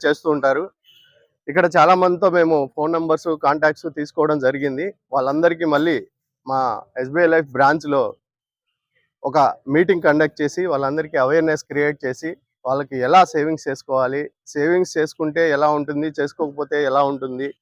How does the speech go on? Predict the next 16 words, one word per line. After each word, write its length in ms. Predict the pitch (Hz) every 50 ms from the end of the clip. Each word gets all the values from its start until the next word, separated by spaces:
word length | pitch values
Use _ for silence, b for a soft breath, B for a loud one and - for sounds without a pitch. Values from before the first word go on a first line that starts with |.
| _ _ _ _ -
అనే 160 | 131 139 135
ఒక 380 | 131 127 123 - 120 113 - - _ _ _ -
ఫైనాన్షియల్ 580 | 131 135 151 156 151 156 - - 160 147 147
అవేర్‌నెస్ 480 | 127 123 139 147 143 147 139 131 - 147
మేము 220 | 139 127 127 123
కల్పించడం 640 | - 123 123 131 135 143 147 143 147 135 131 127 127
జరుగుతుంది. 520 | 123 120 127 120 127 123 120 127 156 170 _ _ _ _ _ _ _ _
తద్వారా 380 | 139 135 135 139 143 156 165 170
ఆ 200 | 160 143 131 127
ఫ్యామిలీని 760 | 131 - 139 131 147 156 156 156 156 151 156 147 123 113 - _ _ _ _ _ _ _ _ _ _ -
ఆదుకోవడం 680 | 117 135 147 156 143 165 156 147 151 151 156 156 139 123
మా 260 | 127 123 123 117 - - - _ _ _ _ -
మెయిన్ 320 | 120 127 151 180 190 180 -
యాక్టివిటీ 480 | - 135 147 151 151 156 151 147 151
యొక్క 240 | 143 135 131 - 143
ఉద్దేశము. 720 | 127 120 110 107 123 127 123 147 147 - - 123 139 175 -